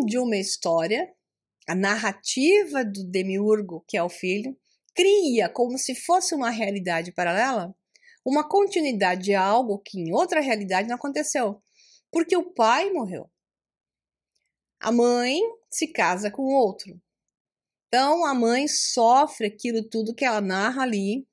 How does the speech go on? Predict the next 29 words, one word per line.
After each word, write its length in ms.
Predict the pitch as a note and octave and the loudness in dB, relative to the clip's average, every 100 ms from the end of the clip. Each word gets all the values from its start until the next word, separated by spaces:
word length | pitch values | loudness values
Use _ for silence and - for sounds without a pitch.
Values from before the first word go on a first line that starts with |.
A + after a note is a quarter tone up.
| - | -8
na 120 | F#3 | -6
história, 400 | G#3 - F#3 G#3 | -4 -2 0 0
realmente 640 | A3+ G3 F3 F#3 - G3 - | 0 -2 -2 -4 -6 -12 -14
sofrendo 420 | - F#3+ F#3+ G3 | -12 -8 -4 -2
abusos 840 | F#3+ F3+ G3 G#3+ G3+ E3 D#3+ D#3+ E3 | -2 -4 -4 -2 -4 -8 -10 -10 -6
e 420 | D#3+ D#3 - - _ _ _ _ - | -6 -8 -12 -18 _ _ _ _ -16
dominação 1000 | - F3 F3+ D#3 - F3+ G3 G#3 F#3+ F3 - | -10 -6 -6 -6 -6 -4 -2 -2 -4 -6 -10
da 180 | - | -10
mente 800 | - C#2 G3 G#3+ G#3+ G#3 - D3+ E3+ _ - | -10 -8 -4 -4 -4 -8 -12 -14 -16 _ -16
física, 580 | - G3+ G#3+ G3+ F3 - | -6 -2 -2 -2 -6 -10
abuso 300 | D#3 E3 E3 | -10 -10 -10
físico, 400 | - G#3 F#3+ - | -8 -6 -6 -6
emocional 540 | E3+ E3 D#3+ E3+ G3 F#3+ | -10 -8 -6 -4 -2 -4
e 60 | |
todos 280 | G3 F#3 F3 | -6 -8 -10
os, 280 | E3 - - - - _ _ | -10 -14 -16 -20 -20 _ _
todas 180 | E3+ E3 | -10 -6
as 220 | D#3+ D#3+ | -8 -6
coisas 340 | - D#3 D3 | -6 -6 -6
que 80 | - | -8
você 100 | - | -10
pode 220 | D#3 D3+ | -8 -8
imaginar 420 | D#3+ D#3+ F#3 F#3+ A3 - - - - | -6 -8 -6 -6 -8 -16 -20 -20 -8
que 80 | G3+ | -6
muitas 220 | E3+ E3+ | -4 -8
mulheres 360 | F3 E3+ D3+ - | -6 -6 -4 -2
sofrem 360 | F#3+ A3 A#3+ | -2 -2 -4
na 80 | F3 | -8
realidade. 580 | F3 F3+ F#3+ G3+ A#3+ B3 | -6 -6 -2 0 -2 -4